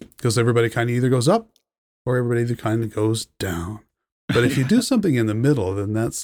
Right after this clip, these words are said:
Speaker 1: that can help you stand out. Like if you say something and then end somewhere in the middle,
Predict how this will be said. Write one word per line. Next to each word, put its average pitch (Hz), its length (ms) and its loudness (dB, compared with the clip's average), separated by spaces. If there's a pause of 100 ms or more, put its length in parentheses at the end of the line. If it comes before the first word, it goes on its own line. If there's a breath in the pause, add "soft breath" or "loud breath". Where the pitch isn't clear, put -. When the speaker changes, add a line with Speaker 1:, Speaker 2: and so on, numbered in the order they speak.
Speaker 1:
that 113 220 -2
can 113 140 -4
help 107 160 -2
you 101 60 -6
stand 101 280 -4
out. 98 140 -6
Like 98 140 -4
if - 60 -12
you 104 120 -4
say 135 400 0
something 135 500 0 (240 soft breath)
and 120 140 0
then 123 140 2
end 131 260 2
somewhere 131 320 0
in 127 80 2
the 127 80 2
middle, 160 480 0